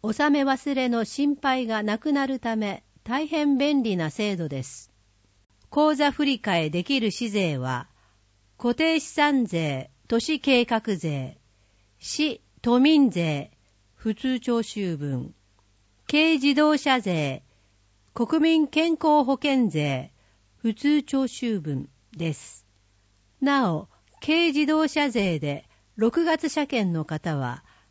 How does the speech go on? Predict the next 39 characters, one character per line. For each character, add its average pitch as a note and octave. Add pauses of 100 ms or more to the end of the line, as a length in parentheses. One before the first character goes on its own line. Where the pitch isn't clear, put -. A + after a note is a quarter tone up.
(120)
継 E4
続 D#4
検 C4
査、 B2 (220)
車 -
検 A3 (240)
用 G#3+ (240)
納 D#4
税 E4
証 D4+
明 C4+
書 C4
の G3+
送 C4+
付 A3+
に、 G#3 (480)
納 D#4+
期 E4+
限 D4+
後 B3
二 G#3+
週 E4
間 D4+
ほ C4
ど F#3
か F#3
か C4
り C4
ま A#3+
す F#3
の D#3+
で、 C#3+
ご G#3
注 D4+
意 E3
く -
だ C3+
さ B2+
い。 B2